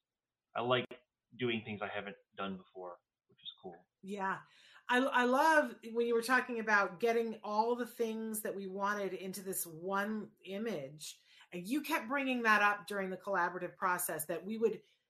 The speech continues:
Speaker 2: you know, we would brainstorm and we would talk about all these things and, and have ideas, but you kept keeping us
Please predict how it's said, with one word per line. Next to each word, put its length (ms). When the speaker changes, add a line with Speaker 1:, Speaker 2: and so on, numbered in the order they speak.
Speaker 2:
you 120
know, 100
we 120
would 160
brainstorm 640
and 80
we 80
would 140
talk 300
about 180
all 140
these 200
things 380
and, 240
and 160
have 260
ideas, 600
but 160
you 380
kept 420
keeping 400
us 240